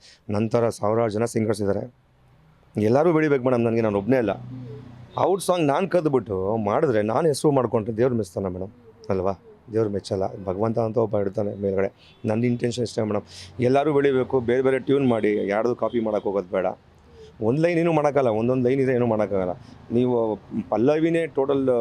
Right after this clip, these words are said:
Speaker 1: ಕಾಪಿ ಮಾಡಿದಾಗ ನಮ್ಗೆ ಖಂಡಿತ ಬೇಜಾರಾಗುತ್ತೆ ಮೇಡಮ್ ನಮಗೆ.
Speaker 2: So, ನಿಮ್ಮ ನಿರ್ಧಾರ ಈಗ ಲೀಗಲ್ ಆಗಿ ಏನೇನ್ ಇರಬಹುದು ಅದನ್ನ ನಾನು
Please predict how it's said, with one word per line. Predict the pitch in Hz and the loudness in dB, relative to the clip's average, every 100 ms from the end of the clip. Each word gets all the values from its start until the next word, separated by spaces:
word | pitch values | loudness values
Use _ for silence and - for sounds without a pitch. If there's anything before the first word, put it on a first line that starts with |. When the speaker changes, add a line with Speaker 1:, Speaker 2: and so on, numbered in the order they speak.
| 110 107 101 107 | 0 0 -2 -2
Speaker 1:
ಕಾಪಿ | 135 | 0
ಮಾಡಿದಾಗ | 120 104 95 90 113 - - - - 113 | 0 0 -2 -4 -6 -12 -20 -20 -16 -8
ನಮ್ಗೆ | 98 | -6
ಖಂಡಿತ | 110 110 110 | -2 -2 -2
ಬೇಜಾರಾಗುತ್ತೆ | 101 95 95 90 92 | 0 0 0 -2 -4
ಮೇಡಮ್ | 90 87 | -6 -6
ನಮಗೆ. | 87 92 98 | -8 -8 -10
Speaker 2:
So, | - - - - 277 262 277 | -12 -14 -14 -16 -14 -10 -8
ನಿಮ್ಮ | 294 349 | -4 -2
ನಿರ್ಧಾರ | 339 320 302 330 | 0 -2 -2 0
ಈಗ | 330 320 311 370 302 | 0 -2 0 2 2
ಲೀಗಲ್ | 262 277 311 330 330 | 2 0 0 0 0
ಆಗಿ | 302 | 0
ಏನೇನ್ | 349 254 262 294 302 | 0 0 0 0 -2
ಇರಬಹುದು | 285 247 277 302 | -2 -2 0 0
ಅದನ್ನ | 392 302 302 | 0 0 0
ನಾನು | 277 254 247 208 | 0 2 0 0